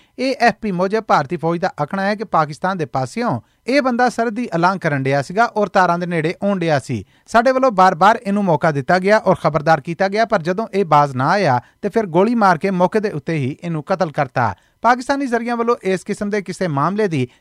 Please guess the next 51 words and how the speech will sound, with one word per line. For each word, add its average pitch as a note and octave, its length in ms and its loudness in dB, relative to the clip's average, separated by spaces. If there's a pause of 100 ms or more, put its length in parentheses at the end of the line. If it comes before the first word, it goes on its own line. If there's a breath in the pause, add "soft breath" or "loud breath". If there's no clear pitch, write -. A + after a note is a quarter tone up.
(100)
ਨਾ E3 140 4
ਤੇ G3+ 120 -4
ਤਸਦੀਕ D#3 380 -4
ਕੀਤੀ G#3 240 -6
ਜਾ A3 200 4
ਰਹੀ A3 160 -2
ਹੈ G#3+ 40 -2
ਤੇ G#3+ 120 -4
ਨਾ D#3+ 180 -2
ਹੀ D3+ 120 -4 (100)
ਇਨਕਾਰ। C3+ 480 2 (300 soft breath)
ਅਮਰੀਕਾ C#4+ 300 2
ਤੋਂ C4+ 100 -2
ਚੱਲਦੀ A#3 300 -2
ਖਬਰਾਂ A3 260 -2
ਦੀ A#3 160 -6
ਇੱਕ G#3+ 120 -6
ਉਰਦੂ A3 320 -6
ਵੈੱਬਸਾਈਟ F3+ 400 -2
ਦਾ E3 80 -2
ਦਾਅਵਾ D#3 300 0
ਹੈ G3+ 80 2
ਕਿ G#3 200 -10
ਇਹ G#3+ 140 -4
ਮਾਮਲਾ F3+ 340 -2
ਭਾਰਤੀ E3+ 360 0
ਰਿਆਸਤ E3 360 -4
ਗੁਜਰਾਤ C#3+ 400 -2
ਦੇ F#3+ 100 -4
ਸਰਹੱਦ A#3+ 300 -2
ਲਾਗੇ F3 280 -2
ਪੈਂਦੇ D3 360 -4
ਜ਼ਿਲ੍ਹੇ D3+ 380 -2 (220 soft breath)
ਬਨਾਸਕੰਠਾ G3+ 540 0
ਦੇ G3 80 -2
ਲਾਗੇ D3 280 0
ਵਾਪਰਿਆ E3+ 480 0
ਹੈ। B2 220 -2 (240)
ਬੀ E3+ 200 0
ਐਸ F#3+ 180 0
ਐਫ D#3+ 80 -4
ਵੱਲੋਂ G3+ 340 -4
ਇੱਕ F#3+ 160 -6
ਫੋਟੋ F#3+ 300 -2
ਵੀ A3 100 -6
ਪਬਲਿਕ E3+ 320 -6
ਕੀਤੀ E3 280 -8
ਗਈ F#3+ 180 -2
ਹੈ, A3 60 -2
ਜਿਹਦੇ G#3+ 260 -2
'ਚ C#3 240 -2